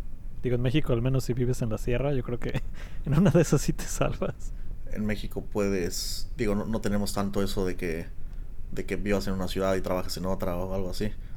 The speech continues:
Speaker 1: Sí.
Speaker 2: Que digo, nada más en el D F y en el Estado de México, pero
Speaker 1: Que también es un
Speaker 2: en
Speaker 1: chingo de
Speaker 2: otros lados
Speaker 1: gente, pero
Speaker 2: como... Sí, no, bueno, ese, ese sí es un pedo, son pinches veinticinco, treinta millones de personas y
Speaker 1: Sí.
Speaker 2: todos van a tener coronavirus en
Speaker 1: <laughs>
Speaker 2: tres semanas probablemente, porque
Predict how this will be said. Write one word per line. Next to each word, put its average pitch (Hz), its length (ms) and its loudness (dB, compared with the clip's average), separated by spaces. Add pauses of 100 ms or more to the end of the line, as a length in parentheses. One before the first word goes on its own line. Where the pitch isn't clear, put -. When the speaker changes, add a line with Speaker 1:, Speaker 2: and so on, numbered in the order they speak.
Speaker 1:
Sí. - 140 0 (420)
Speaker 2:
Que 98 140 2
digo, 101 340 0
nada 98 120 -2
más 104 220 0
en 98 60 -2
el 90 160 -2
D 101 140 2
F 98 200 -2
y 87 120 0
en 87 100 -2
el 85 220 -4 (120)
Estado 95 300 -2
de 90 60 -2
México, 98 400 -2
pero 92 320 -2
Speaker 1:
Que 190 120 4
también 123 260 4
es - 80 0
un 113 80 -2
Speaker 2:
en 101 40 0
Speaker 1:
chingo 95 160 2
de 113 60 0
Speaker 2:
otros 104 120 0
lados 101 200 2
Speaker 1:
gente, - 120 -2
pero 104 180 0 (100)
Speaker 2:
como... - 80 -2 (960)
Sí, 160 200 2
no, 110 140 4
bueno, 107 200 2
ese, 107 240 2
ese 135 180 2
sí - 100 -2
es 101 80 0
un 95 100 -2
pedo, 117 240 4
son 104 160 -4
pinches 104 420 -4
veinticinco, 107 520 0
treinta 104 260 0
millones 101 240 0
de 101 80 0
personas 104 480 0 (220)
y 165 60 2
Speaker 1:
Sí. 170 80 -4 (120)
Speaker 2:
todos 123 320 4
van 107 140 4
a 98 40 4
tener 95 220 -2
coronavirus 98 640 0
en 92 80 2
Speaker 1:
<laughs> - 100 0
Speaker 2:
tres - 240 0
semanas 101 380 0
probablemente, 92 560 -2
porque - 320 -4